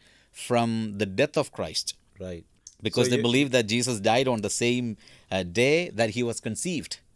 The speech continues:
Speaker 2: So
Speaker 1: Then he
Speaker 2: nine
Speaker 1: would be born, nine months will be
Speaker 2: Ni-,
Speaker 1: December twenty-fifth.
Speaker 2: December twenty-fifth, or if you
Speaker 1: Or
Speaker 2: took April, uh,
Speaker 1: Exactly.
Speaker 2: sixth, you will get,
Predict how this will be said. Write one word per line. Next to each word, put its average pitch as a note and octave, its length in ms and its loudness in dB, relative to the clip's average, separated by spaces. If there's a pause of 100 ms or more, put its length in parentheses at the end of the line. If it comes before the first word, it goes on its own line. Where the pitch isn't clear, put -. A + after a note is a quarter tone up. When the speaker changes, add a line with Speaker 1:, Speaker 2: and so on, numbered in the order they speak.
(480)
Speaker 2:
So E2+ 160 -12
Speaker 1:
Then B2+ 160 2
he B2 180 4
Speaker 2:
nine D3 60 4
Speaker 1:
would C#3 140 2
be C3 80 2
born, B2 320 2
nine A#2+ 240 -2
months A2+ 240 -6
will A2 120 -4
be - 60 -4
Speaker 2:
Ni-, D#3+ 80 -4
Speaker 1:
December G#2+ 260 -8
twenty-fifth. E2+ 400 -12
Speaker 2:
December G#2+ 340 -6
twenty-fifth, G2 480 -10
or A#2+ 160 0
if A#2 180 -6
you B2 60 0
Speaker 1:
Or B2+ 180 6
Speaker 2:
took A#2+ 220 -4
April, A2 480 -2
uh, G#2+ 220 -2
Speaker 1:
Exactly. F#2 400 2
Speaker 2:
sixth, B2 280 -8
you A2+ 120 -4
will G2 80 -8
get, G2+ 200 -4